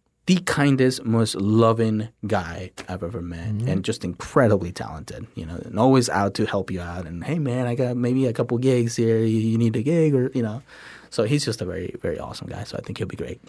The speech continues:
Speaker 2: All right. Thanks for naming the people. Um, do you have any other kind of final thoughts for us here as we wrap up?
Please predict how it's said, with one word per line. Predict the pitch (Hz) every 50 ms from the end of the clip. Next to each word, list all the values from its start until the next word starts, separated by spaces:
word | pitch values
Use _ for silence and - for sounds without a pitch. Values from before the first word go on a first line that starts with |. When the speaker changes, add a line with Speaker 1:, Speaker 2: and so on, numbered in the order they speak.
| - - -
Speaker 2:
All | 120 156
right. | 214 - - _ -
Thanks | 151 143 139
for | - - -
naming | 135 131 131 135 139 135 131
the | 127
people. | - 175 180 175 135 127 135 156 156 - -
Um, | 123 120 117 120 120 120 117
do | 107 117 123
you | 147 160
have | 170 165 160
any | 170 175 175
other | 170 170 170 165
kind | 160 - 160 147
of | 143
final | - 151 147 143
thoughts | 143 156 147 - -
for | - - 160
us | 156 139 - - - - - _
here | - - 127 123 120
as | 120 110 -
we | 127
wrap | 123 120 117 -
up? | 135 110